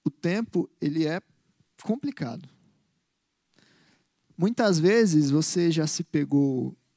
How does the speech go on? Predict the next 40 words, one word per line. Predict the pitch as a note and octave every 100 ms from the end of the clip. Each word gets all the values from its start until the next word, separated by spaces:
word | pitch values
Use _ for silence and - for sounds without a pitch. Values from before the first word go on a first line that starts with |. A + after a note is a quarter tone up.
| _
é, | - A#2+ B2 A#2 - _ _ _ _ _ _
pensando | E3+ D#3+ - F#3+ F#3+ D#3+
muito | D#3 F#3+ F3
nas | D3+
coisas | - D3+ C3+
de | B2 A#2+
Deus, | C#3 D3 D#3
tendo | - C#3 C#3
uma | C#3
vida | B2+ C#3+ D3
muito | C#3+ D#3+ D#3
assídua | C#3 - E3 D#3+ C3
com | -
Deus, | C3 D3 D#3+ - - _ - - _ -
e |
de | D#3+ F#3
repente | F3+ F#3 G3 G3+
você | F#3+ -
fica | - F#3+ G3
um | F#3
tempo | - F#3+ G3+ G3 D3+
sem | C3 - D#3+ D#3+
conseguir | D#3+ D#3 D#3 C#3 D3 C#3+ B2+ _ _ -
aquele | C3 C#3+ D3
tempo | C#3 C#3+ D3 D3
de | C#3 C3
buscar | C3 - C3 A#2
Deus, | C#3 D#3 D3
de | B2 C#3
orar, | B2+ C3+ D3
de | B2
ler | B2+
a | C3
palavra, | - A#2+ B2+ D#3 D3 C3
de | C3
vir | B2+ D3+
na | C#3
casa | C3+ C#3 C3
do | C3
Senhor, | B2+ - B2+ D3